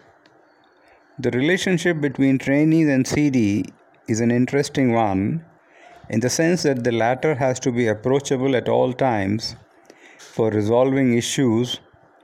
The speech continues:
and also to maintain discipline. All sorts of official and personal issues were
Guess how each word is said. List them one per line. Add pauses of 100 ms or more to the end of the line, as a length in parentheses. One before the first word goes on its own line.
(320)
and
also
to
maintain
discipline. (2000)
All
sorts
of
official
and
personal
issues
were